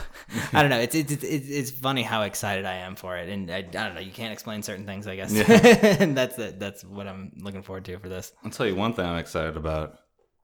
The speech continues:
Speaker 2: Page numbers.
Speaker 1: Yeah, dude, that's
Speaker 2: The Kindle book has page numbers.
Speaker 1: <laughs> Yeah, man. Like, they, they,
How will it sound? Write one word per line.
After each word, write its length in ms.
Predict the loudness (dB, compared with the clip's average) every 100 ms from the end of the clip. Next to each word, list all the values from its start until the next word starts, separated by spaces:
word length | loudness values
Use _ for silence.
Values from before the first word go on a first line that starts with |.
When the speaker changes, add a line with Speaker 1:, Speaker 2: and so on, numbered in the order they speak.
| _
Speaker 2:
Page 300 | -6 -6 -6
numbers. 420 | -10 -12 -14 -16 -20 _ -20 -20 -8
Speaker 1:
Yeah, 440 | -2 0 2 0
dude, 340 | 0 2 2
that's 300 | 6 4 6
Speaker 2:
The 120 | 4 4
Kindle 280 | 6 8 8
book 220 | 6 2
has 140 | 2 -2
page 260 | -2 -4 -4
numbers. 460 | -8 -8 -8 -4
Speaker 1:
<laughs> 0 |
Yeah, 240 | 0 2 2
man. 240 | 2 4
Like, 260 | 2 2 2
they, 240 | 4 4
they, 600 | 2 0 4 4 0 -8